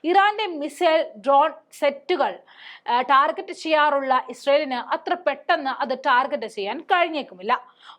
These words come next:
ഭൂഗർഭ സൗകര്യങ്ങൾ ഇറാന്റെ സൈനിക ശേഷിയെക്കുറിച്ച് കൃത്യമായ രഹസ്യാന്വേഷണ വിവരങ്ങൾ ശേഖരിക്കുന്നതിൽ ഇസ്രയേലിന്റെ വഴി മുടക്കും.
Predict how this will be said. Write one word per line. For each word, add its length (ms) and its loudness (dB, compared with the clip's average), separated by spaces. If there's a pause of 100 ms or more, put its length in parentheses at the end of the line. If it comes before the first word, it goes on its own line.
ഭൂഗർഭ 380 2
സൗകര്യങ്ങൾ 680 0
ഇറാന്റെ 460 0
സൈനിക 480 -4
ശേഷിയെക്കുറിച്ച് 800 -4
കൃത്യമായ 500 -2
രഹസ്യാന്വേഷണ 640 -4
വിവരങ്ങൾ 420 -2 (340)
ശേഖരിക്കുന്നതിൽ 880 -2
ഇസ്രയേലിന്റെ 560 -2
വഴി 280 0
മുടക്കും. 380 -4